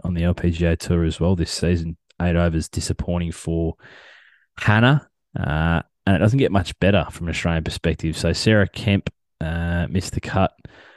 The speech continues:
on the number at six over. And then if you continue to scroll down,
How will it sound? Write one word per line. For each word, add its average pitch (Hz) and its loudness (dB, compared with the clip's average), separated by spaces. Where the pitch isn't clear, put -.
on 87 2
the 82 2
number 95 2
at - -4
six - -4
over. 85 2
And 85 -2
then 85 0
if - -4
you 85 -4
continue 90 0
to 80 0
scroll 80 0
down, 82 0